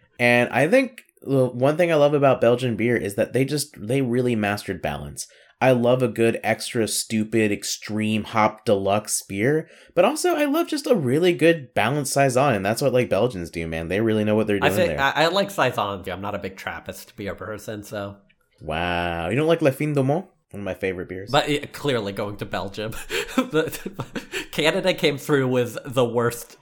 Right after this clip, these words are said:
Speaker 1: Yeah. All right. Four more left. Switzerland and Cameroon.
Speaker 2: Uh, Switzerland isn't hot chocolate. I'm gonna be pissed. It's not. It's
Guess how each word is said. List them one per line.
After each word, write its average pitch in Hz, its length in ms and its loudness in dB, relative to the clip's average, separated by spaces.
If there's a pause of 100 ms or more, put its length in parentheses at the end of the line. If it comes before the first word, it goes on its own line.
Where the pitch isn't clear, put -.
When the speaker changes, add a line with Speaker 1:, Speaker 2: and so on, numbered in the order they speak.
(140)
Speaker 1:
Yeah. 107 220 -2 (500)
All 123 60 4
right. 107 240 4 (640)
Four 156 260 2
more 165 220 6
left. 98 480 -2 (160)
Switzerland 160 680 0
and 135 100 -4
Cameroon. 139 600 -2 (460)
Speaker 2:
Uh, 127 40 -12
Switzerland 135 720 -6
isn't 113 280 -8
hot - 220 -8
chocolate. 104 320 -8
I'm 90 60 -12
gonna 95 100 -12
be 90 120 -12
pissed. 107 300 -8
It's - 160 -14
not. 101 280 -6
It's - 220 -18